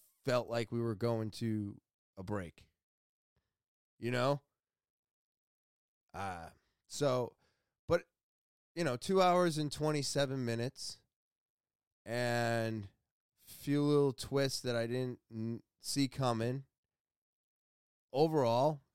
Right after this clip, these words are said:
very, very good movie to me. But I'm a super, super Matrix fan,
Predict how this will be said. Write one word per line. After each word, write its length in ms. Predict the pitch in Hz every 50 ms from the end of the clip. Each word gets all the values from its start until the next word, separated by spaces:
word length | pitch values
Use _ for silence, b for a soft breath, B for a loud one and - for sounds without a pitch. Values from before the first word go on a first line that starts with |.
| _ _ 110
very, 300 | 107 123 127 135 139 135
very 260 | 120 123 123 127 127
good 220 | 127 123 139 151 151
movie 320 | 165 185 208 180 151 123
to 80 | 110 104
me. 220 | 101 87 78 - _ _ _ _ _ _ _ 131 117
But 120 | 110 131 131
I'm 320 | 123 135 139 147 147 147
a 160 | 127 123 127
super, 600 | 120 - - - - - 117 113 - - 131 139
super 480 | 127 - - - 120 110 - 120 127 135
Matrix 520 | 131 113 107 107 107 - - 156 160 - -
fan, 480 | - 139 123 117 107 104 127 156 175